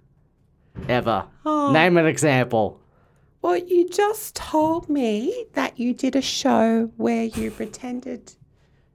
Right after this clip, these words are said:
Speaker 2: to have sex with God, the whale, or my whale, the God, God.
Speaker 1: Well, God in this show wasn't a whale. It was a blow-up doll.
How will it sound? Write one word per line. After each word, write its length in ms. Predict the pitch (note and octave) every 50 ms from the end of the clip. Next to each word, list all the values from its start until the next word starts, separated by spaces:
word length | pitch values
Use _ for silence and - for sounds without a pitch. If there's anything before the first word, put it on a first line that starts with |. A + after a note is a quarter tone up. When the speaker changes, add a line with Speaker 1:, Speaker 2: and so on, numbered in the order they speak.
| _ _ _ _ _ _ _ _ -
Speaker 2:
to 300 | - - A3+ A3+ G#3+ G#3+
have 240 | G#3 - A3+ G3+ G3+ - -
sex 520 | - - - C4 A#3 C4 - _ - - _ _ _ _ _ _ _ _ _ _ _ _ _ _ _ _ _ _ _ _ _ -
with 240 | B3+ B3 A3+ G#3 - _ _ _ _ _ _ _ _ _ -
God, 640 | - D#4 E4 F4+ F4+ E4+ D#4+ C#4+ B3 A3+ G#3+ - - _ _ _ _ _ _
the 100 | - B3+
whale, 600 | B3+ C4 C#4 D4 D#4 D#4 C#4+ C4+ B3 A#3 A3 A3 A3 _ _ _ _ _
or 260 | - A#3+ B3 B3 A#3+ -
my 300 | - C4 B3+ B3+ C4+ C4+ C4+ -
whale, 640 | C4+ B3+ B3 A#3+ A#3+ A#3 A3+ A3 G#3 G3+ G#3 G#3 - - _ _
the 80 | - A3+
God, 520 | - B3+ B3 A#3+ A#3 G#3+ G3+ G3+ G#3 -
God. 440 | - C4+ C4+ B3+ B3+ A#3+ G3+ F#3 - - -
Speaker 1:
Well, 320 | - D#3+ F3 F3+ E3+ E3+ - - F3
God 240 | - A#3 C4+ C4+
in 60 | A3 A3
this 160 | A3 G3+ -
show 220 | - G#3 F3 D#3+ D#3+
wasn't 260 | E3+ F3 C3+ C#3 C#3+
a 60 | C3+
whale. 480 | B2+ C3 C#3+ D3 D3 C#3 B2+ B2 B2 A2
It 140 | A2 C#3
was 200 | D#3+ D#3 D3 B2
a 200 | C#3+ C#3+ C#3 B2
blow-up 440 | A2 - C3+ D3 D3 C#3+ C#3 B2 C3 -
doll. 280 | G2+ E2 D#2+ - -